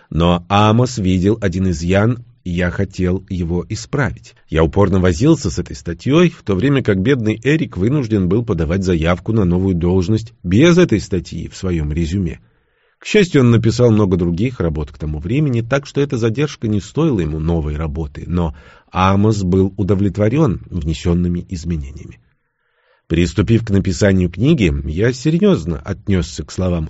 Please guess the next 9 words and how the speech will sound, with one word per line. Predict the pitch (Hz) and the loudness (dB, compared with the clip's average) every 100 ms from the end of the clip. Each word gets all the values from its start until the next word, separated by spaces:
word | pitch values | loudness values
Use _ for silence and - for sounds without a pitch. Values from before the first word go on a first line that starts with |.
| - | -2
Амоса | 131 156 117 117 107 | 0 2 0 -2 -2
из | - 113 98 | -2 -4 -4
записки, | 90 110 110 170 170 - - - - _ | 0 0 2 -2 -2 -4 -10 -10 -20 _
которую | 139 131 160 | 0 4 4
тогда | 131 139 117 139 | 4 0 2 2
зачитал | 117 117 117 123 | 2 -2 0 0
его | 110 120 | 2 -2
сын | 117 - 117 110 - | -4 -2 0 -2 -2
Оуэн, | 135 92 - 50 | 0 0 -2 -12